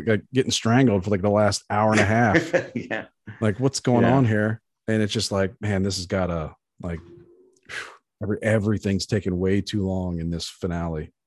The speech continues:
Speaker 2: Yeah. You know what?
Speaker 1: Other than that, it was just fantastic.
Speaker 2: I think, no, I think it was good. I think it was good. And you, I don't know if, uh, many might know of the video game. Uh, Chris, I'm not sure about you, but,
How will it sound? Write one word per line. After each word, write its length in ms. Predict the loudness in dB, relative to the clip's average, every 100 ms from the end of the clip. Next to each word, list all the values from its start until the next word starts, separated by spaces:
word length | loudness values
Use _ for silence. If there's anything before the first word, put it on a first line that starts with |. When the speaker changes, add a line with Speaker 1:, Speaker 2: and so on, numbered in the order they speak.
| _ _ _ _ _ _
Speaker 2:
Yeah. 640 | -4 2 4 4 2 2
You 140 | 4 6
know 100 | 6
what? 280 | 6 2 -6 -2 4
Speaker 1:
Other 120 | 6
than 140 | 8
that, 140 | 8 8
it 40 |
was 120 | 6
just 180 | 2 0
fantastic. 560 | 0 0 0 -4 -6 -14 -8
Speaker 2:
I 80 | -6
think, 300 | 2 2 4
no, 120 | 4
I 160 | 4 2
think 180 | 2 4
it 40 |
was 140 | 4 2
good. 300 | 4 4 2
I 100 | -2
think 160 | 2
it 40 | 2
was 100 | 4
good. 200 | 2 0 -10 _
And 100 | 2
you, 160 | 2 2
I 160 | 0 0
don't 120 | 0
know 100 | 0
if, 160 | 0
uh, 420 | -2 0 -2 -4 -8 _ _ _
many 680 | -14 -4 0 2 2 2 2
might 460 | 2 2 0 -4 -10 -18
know 640 | -6 0 2 2 2 2 2
of 120 | 0
the 160 | -2 -2
video 280 | -2 -2 -4
game. 340 | -4 -4 -4
Uh, 360 | -4 -4 -6 -6
Chris, 280 | -4 -4
I'm 100 | -2 -4
not 140 | -6
sure 180 | -4 -4
about 280 | -4 -4 -6
you, 80 |
but, 220 | -6 -6